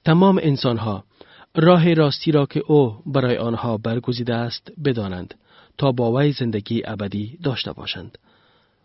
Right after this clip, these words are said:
و دعا می‌کنیم که خداوند مجید،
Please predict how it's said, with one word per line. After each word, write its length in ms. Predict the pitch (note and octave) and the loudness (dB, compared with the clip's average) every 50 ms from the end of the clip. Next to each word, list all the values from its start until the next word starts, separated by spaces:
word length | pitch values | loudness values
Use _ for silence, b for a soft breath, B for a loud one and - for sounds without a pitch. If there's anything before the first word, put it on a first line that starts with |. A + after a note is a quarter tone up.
| _ _ - | _ _ -2
و 120 | C#3+ C3 | -2 0
دعا 200 | B2+ B2 A#2 A#2 | 0 0 0 0
می‌کنیم 340 | A#2+ A#2+ A#2 - B2+ A#2+ A#2 | -2 -4 -4 -4 -4 -4 -4
که 280 | - - B2+ A#2+ A#2 B B B B B - | -4 -4 -4 -4 -4 B B B B B -20
خداوند 560 | - - D#3+ D3 C#3+ B2+ A#2+ A#2+ A#2+ A2+ A#2+ | -4 -2 0 0 2 0 0 -2 -2 -4 -4
مجید، 520 | A#2 A2+ A2+ A2+ - B2+ B2 A#2+ A#2 - | -4 -4 -4 -4 -4 -4 -4 -4 -6 -12